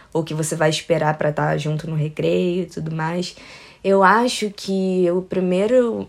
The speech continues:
marco que eu tive com,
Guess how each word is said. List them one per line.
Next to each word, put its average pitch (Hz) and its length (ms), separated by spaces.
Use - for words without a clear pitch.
marco 170 880
que - 240
eu 160 180
tive 156 840
com, 156 1120